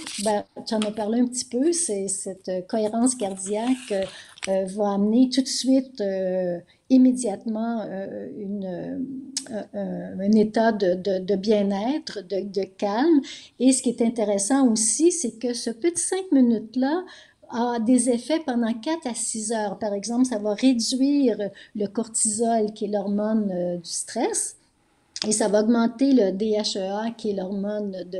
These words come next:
la récupération, de la restauration. Et ça, ça va durer, là, les, les heures qui vont suivre. Et, euh, en fait, le docteur David Ware a beaucoup, euh, écrit sur le sujet. Il y a un, un livre, entre autres, qui s'appelle trois cent soixante-cinq et lui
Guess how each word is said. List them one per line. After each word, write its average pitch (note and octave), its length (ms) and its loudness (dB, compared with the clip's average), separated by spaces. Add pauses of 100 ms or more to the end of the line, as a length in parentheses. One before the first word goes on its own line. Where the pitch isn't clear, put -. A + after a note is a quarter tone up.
la F3+ 100 -6
récupération, F3+ 760 -4
de B3 60 4
la G3 80 0
restauration. F#3 800 -4 (340)
Et G3+ 80 2
ça, F4+ 220 2
ça C#4 140 0
va A3+ 140 2
durer, C4 540 4
là, C4 140 4
les, G#3+ 180 2
les G#3+ 300 0
heures C#4 200 0
qui B3+ 120 -2
vont G3+ 180 0
suivre. F#3+ 400 -4 (400)
Et, G3+ 300 4
euh, G3 480 2
en G3+ 160 -2
fait, B3+ 240 0
le G3 240 0
docteur G#3 500 0
David G#3+ 440 2
Ware G#3 500 -2
a F#3 40 -6
beaucoup, A#3 640 2
euh, F#3+ 240 0
écrit C#4+ 400 -2
sur A#3 240 -6
le G3+ 120 -2
sujet. A3 680 -2
Il A#3 60 2
y G3 60 2
a F#3+ 300 -4
un, G#3 80 -2
un - 20 0
livre, A#3 300 0
entre G#3 220 -4
autres, A#3 140 -4
qui - 60 -8
s'appelle G3 320 -4
trois G#3 200 -6
cent A#3 160 -4
soixante-cinq A3 920 -2
et G#3+ 100 0
lui A#3 340 4